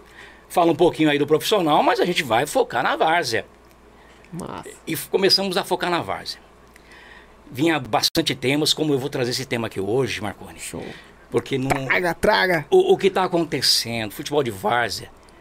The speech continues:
Speaker 1: com o Willian lá na liga, na diretoria, o cara tá excelente. Dez. Mas uma maioria só não faz, Verão. Ele depende da Secretaria do Esporte. Antes era o Edu. Quando o Edu assumiu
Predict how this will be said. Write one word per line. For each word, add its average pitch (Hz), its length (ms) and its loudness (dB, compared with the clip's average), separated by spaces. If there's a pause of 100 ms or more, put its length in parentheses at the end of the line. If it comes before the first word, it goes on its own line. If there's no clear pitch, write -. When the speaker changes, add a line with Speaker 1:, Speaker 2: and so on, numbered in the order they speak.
(240)
Speaker 1:
com 180 420 0
o 135 200 0
Willian 170 380 2
lá 135 240 2
na 165 120 -2
liga, 123 380 -2
na 147 80 -2
diretoria, 127 420 -2
o 156 40 -4
cara 165 240 -2
tá 180 140 -4
excelente. 123 760 -4 (380)
Dez. 139 440 0 (260)
Mas 240 160 0
uma 240 160 4
maioria 202 320 6
só 196 160 0
não 208 80 -2
faz, 196 280 -2
Verão. 98 260 -8 (320)
Ele 175 100 -4
depende 214 320 0
da 208 80 2
Secretaria 127 440 -2
do 107 60 -12
Esporte. - 520 -6 (480)
Antes 131 280 0
era 156 140 2
o 185 80 6
Edu. 160 340 4 (380)
Quando 254 280 4
o 269 40 2
Edu 247 300 4
assumiu 170 600 2